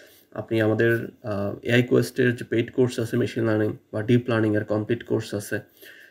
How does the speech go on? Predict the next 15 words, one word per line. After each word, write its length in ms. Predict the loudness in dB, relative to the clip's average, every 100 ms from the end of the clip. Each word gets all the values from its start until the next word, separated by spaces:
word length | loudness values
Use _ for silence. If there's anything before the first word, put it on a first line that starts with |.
| _ _ _ _ _ _ _ _
তো 360 | 0 2 2 2
এই 100 | 0
ধরনের 220 | 2 4 4
কোর্স 260 | 2 0
করতে 220 | 0 -2
পারেন। 240 | 0 0 0 -6 -8
ডিপ 180 | -4 0
লার্নিং 220 | 2 4
কোর্সে 300 | 4 0 0
টোটাল 220 | -2 0 -2 2
পনেরোটা 300 | 4 4 2
প্রজেক্ট 380 | 2 0 -2
থাকবে। 300 | -4 -4 -4 -6 -10
So 60 | -8
টোটাল 240 | -4 -4